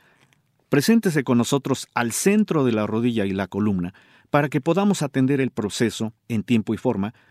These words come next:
porque la buena noticia es que este padecimiento tiene remedio, tiene solución. Vamos a darle un tratamiento que permita que esos tejidos no se degraden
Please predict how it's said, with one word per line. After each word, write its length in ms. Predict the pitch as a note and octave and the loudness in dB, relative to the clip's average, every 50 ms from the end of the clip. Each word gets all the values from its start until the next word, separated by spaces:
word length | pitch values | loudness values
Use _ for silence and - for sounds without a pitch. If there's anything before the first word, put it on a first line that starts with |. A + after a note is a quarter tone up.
| _ _ | _ _
porque 240 | - B2+ B2 - B2+ | -2 -2 0 0 0
la 100 | A#2+ A#2 | 0 2
buena 260 | A2+ B2+ C3 C3+ C3 | 2 2 2 2 2
noticia 520 | A#2+ A#2 A2+ - B2 A#2 - B2 A#2+ - _ - | 0 0 0 -2 -4 -4 -2 -4 -4 -4 _ -2
es 200 | C#3+ C#3+ C#3 - | -2 -2 -2 -2
que 220 | - C#3 C3 - _ - | -2 -2 -2 -2 _ -4
este 280 | D3 C#3 - - B2 | -4 -4 -4 -6 -8
padecimiento 680 | - - A2 G#2+ G2+ - A#2 A2 A2+ A#2 A2+ - A#2+ G#2 | -6 -4 -4 -4 -4 -2 -2 0 0 0 0 0 -2 -4
tiene 480 | - - B2+ A#2+ A2+ A2+ A2+ G#2+ - _ _ _ | -4 -2 0 0 0 0 0 -2 -6 _ _ _
remedio, 500 | - G#2 G#2+ G#2 G#2 G#2 F#2 F#2+ G2 F#2 | -4 -2 0 0 0 0 -2 -4 -6 -2
tiene 220 | - C3+ C3 C3+ | 0 2 2 2
solución. 540 | B2 - G#2 G2 G2+ - - A#2+ A2 F2 - _ _ _ _ _ _ _ | 2 0 -4 -4 -4 -2 0 0 0 0 -2 _ _ _ _ _ _ _
Vamos 280 | - B2 C#3+ E3+ D#3+ - | -2 0 0 0 0 -2
a 80 | C#3 | -2
darle 200 | C3 C#3+ C#3+ C#3+ | -2 -2 -2 -2
un 60 | C#3+ C3 | -2 -2
tratamiento 520 | B2 A2+ - - A2+ A#2 A#2+ A#2 - A2+ | -4 -4 -2 -2 0 0 0 0 -2 -4
que 120 | - A#2 | -4 -4
permita 380 | F#2 - A2 A#2+ C3 C3 B2+ A2 | -4 -2 0 0 0 0 -2 -4
que 120 | - C3 | -2 -2
esos 200 | C3 - B2+ - | -4 -2 -4 -6
tejidos 460 | - D3 - - B2+ A#2 G#2+ G2 - A#2 | -4 -6 -4 -2 -2 -2 -2 0 2 4
no 180 | A#2+ C3+ D3 | 4 4 4
se 140 | C3+ - A2+ | 2 0 -2
degraden 500 | G2 G2+ G2 G#2 A2 A2 G2 G#2+ G#2+ A#2 | 0 0 0 0 0 0 0 -2 -4 -4